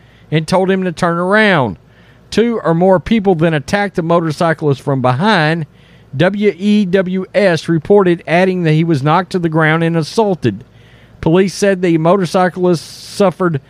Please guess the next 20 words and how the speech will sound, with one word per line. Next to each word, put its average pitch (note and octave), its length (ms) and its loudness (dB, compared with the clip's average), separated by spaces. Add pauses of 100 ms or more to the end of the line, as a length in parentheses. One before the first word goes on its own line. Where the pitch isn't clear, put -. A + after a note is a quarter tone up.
(340)
quote, F#3+ 400 0
"significant F3+ 960 -2
facial F#3 580 0
injuries," C3 640 0 (600)
and D3 200 0
that E3+ 120 2
his E3+ 160 2
motorcycle F3+ 640 0
was C#3+ 140 2
damaged. D#3+ 420 0
The C#3+ 80 2
victim D#3+ 360 0
drove E3+ 300 2
himself E3+ 460 -2
to E3 100 -2
the C#3 140 2
hospital D3+ 420 0
for C3 160 -4
treatment, D3+ 540 -2
W E3 300 2